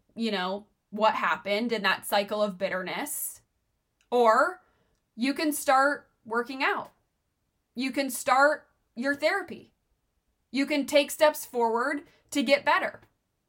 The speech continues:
And obviously <laughs> that's a very extreme example, but at the end of the day, you can't undo that accident that you went through. You can't change the past. But you can choose how to feel about it now.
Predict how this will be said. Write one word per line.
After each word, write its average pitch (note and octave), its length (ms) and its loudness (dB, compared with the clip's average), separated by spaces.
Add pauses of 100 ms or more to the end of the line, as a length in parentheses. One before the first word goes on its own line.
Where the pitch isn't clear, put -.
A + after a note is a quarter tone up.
(140)
And C4 120 2
obviously C#4+ 400 4
<laughs> - 40 6
that's G4 160 6
a F4+ 120 2
very D4+ 320 6
extreme C#4 420 -4
example, A#3 760 0 (280)
but D4 100 8
at D4 100 10
the D4 160 -4
end E4 220 4
of D#4 140 -4
the B3+ 80 -6
day, A3+ 640 -4 (720)
you D4+ 180 2
can't D#4+ 420 0 (160)
undo C4+ 640 0
that A#3+ 280 6
accident A3+ 640 -2
that G#3 160 -2
you G#3+ 120 -10
went B3+ 260 -10
through. - 360 -12 (1120)
You C#4 120 -2
can't D#4+ 400 -4
change A#3 380 -6
the B3 60 -10
past. - 760 -6 (1500)
But C#4+ 140 4
you D4 100 4
can D4 220 -2
choose C#4+ 380 -4
how D4 100 2
to C#4 80 0
feel B3 320 -6
about A#3 280 2
it A3 120 -8
now. F#3 520 -4